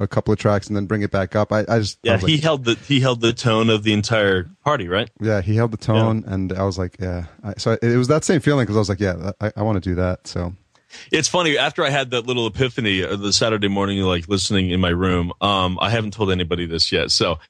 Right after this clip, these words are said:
Speaker 2: the radio station I, I listened to, it was called ninety-eight point seven K C P X.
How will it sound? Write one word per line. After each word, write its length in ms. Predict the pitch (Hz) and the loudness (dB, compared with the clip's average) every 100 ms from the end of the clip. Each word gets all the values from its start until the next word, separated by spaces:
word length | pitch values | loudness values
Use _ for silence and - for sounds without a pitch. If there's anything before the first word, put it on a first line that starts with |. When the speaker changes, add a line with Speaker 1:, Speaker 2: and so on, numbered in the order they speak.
| - | -4
Speaker 2:
the 60 | 127 | 0
radio 220 | 143 156 | 2 0
station 440 | - 151 127 135 | 0 -2 0 -2
I, 260 | 95 101 101 | -2 -2 -2
I 180 | 85 98 | -2 -2
listened 360 | 101 104 110 95 | -2 -4 -4 -2
to, 280 | 98 85 | -2 -2
it 20 | 82 | -2
was 140 | 95 | -6
called 260 | - 101 92 | 0 0 0
ninety-eight 380 | 98 104 98 | 0 0 -2
point 160 | 95 92 | -2 -2
seven 280 | - 95 92 | 0 0 -2
K 220 | - 95 | 0 0
C 160 | 95 101 | 0 0
P 240 | 98 90 | 0 0
X. 300 | 78 73 - | -2 -2 -4